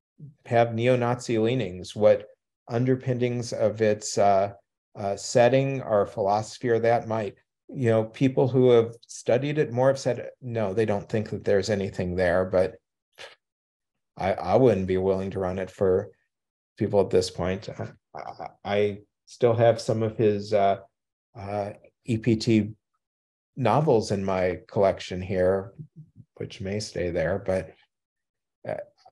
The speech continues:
I, I feel like taking that choice away from players and from game masters who may or may not have decided otherwise if they had known that there may be concern for the material.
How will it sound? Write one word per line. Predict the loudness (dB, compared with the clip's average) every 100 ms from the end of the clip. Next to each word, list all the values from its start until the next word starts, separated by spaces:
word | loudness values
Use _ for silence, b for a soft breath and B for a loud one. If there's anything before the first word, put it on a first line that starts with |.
| _
I, | 0 0 4 2
I |
feel | 6 6
like | 6 4 2
taking | 0 0 2
that | 2 0
choice | 0 0 0 -2
away | 0 0 0
from | -4 -4 -6 -14 _ _ _ _
players | 2 4 4 0 -2
and | -4 -2
from | -4 -4
game | -2 -2 0
masters | 0 -2 0 2 2 -2 B _ _
who | 2 2 0 -4 -8
may | -2 4 4
or | 4
may | 2 0
not | 0 0 -2 -8 _ _ _ _ _ _ _ _ _ _ _
have | 0 0 0 -6
decided | -2 4 4 6 4
otherwise | 4 4 4 2 0
if | -2 -2
they | -4 -2
had | -2 -2
known | -2 0
that | 0 -2 B B _ _ -4
there | -2
may | 0 0 0
be | 0
concern | -2 -2 2 0 2
for | 2
the |
material. | 2 0 4 4 4 0